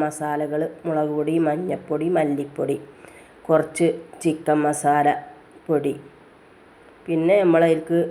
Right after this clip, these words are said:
കുറച്ച് സുർക്ക ഒഴിച്ച് കൊടുക്കുക, കുറച്ച്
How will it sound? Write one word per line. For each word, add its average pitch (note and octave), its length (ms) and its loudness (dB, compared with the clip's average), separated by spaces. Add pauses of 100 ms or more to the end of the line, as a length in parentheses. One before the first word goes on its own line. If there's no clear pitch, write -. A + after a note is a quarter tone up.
(420)
കുറച്ച് E3 460 -2 (200)
സുർക്ക E3 460 -4
ഒഴിച്ച് D#3+ 260 -4
കൊടുക്കുക, D3+ 380 -4 (1120)
കുറച്ച് D#3 260 -2